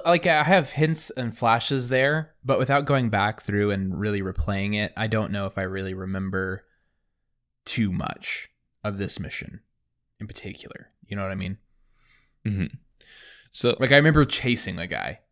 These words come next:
Speaker 1: 'cause I
Speaker 2: Yeah.
Speaker 1: remember I specifically shot him a couple times. I'll be like, "Oh, shoot him in the legs." And
Speaker 2: <laughs>
Speaker 1: it's like,
Speaker 2: Kills him,
Speaker 1: "Oh,"
Speaker 2: yeah.
Speaker 1: he lost. And I'm like, "Oh."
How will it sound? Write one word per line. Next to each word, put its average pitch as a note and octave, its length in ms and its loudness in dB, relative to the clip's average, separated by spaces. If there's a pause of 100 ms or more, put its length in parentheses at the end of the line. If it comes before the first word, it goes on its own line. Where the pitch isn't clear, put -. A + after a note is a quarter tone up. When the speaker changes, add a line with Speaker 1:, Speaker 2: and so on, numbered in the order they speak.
(180)
Speaker 1:
'cause C3+ 140 2
I D3 60 10
Speaker 2:
Yeah. D3 60 12
Speaker 1:
remember D3+ 440 6 (400)
I C#3 100 8
specifically B2+ 420 0
shot A#2 340 6
him B2 100 0
a B2 40 0
couple C3 180 -2
times. C#3+ 220 2
I'll C3 60 0
be B2 80 0
like, A2 100 0
"Oh, A2 160 4
shoot - 160 -2
him A#2+ 100 0
in A2 60 -2
the G#2 40 -2
legs." G#2+ 280 0
And A#2+ 100 8
Speaker 2:
<laughs> - 20 10
Speaker 1:
it's A#2+ 120 8
like, G#2+ 120 4
Speaker 2:
Kills F#2+ 220 2
him, A#2+ 80 6
Speaker 1:
"Oh," A#2 240 4
Speaker 2:
yeah. F2+ 140 4
Speaker 1:
he A#2 140 -6
lost. F#2 500 -6
And A#2+ 100 -4
I'm A2 60 -4
like, G#2 160 -4
"Oh." G#2+ 400 0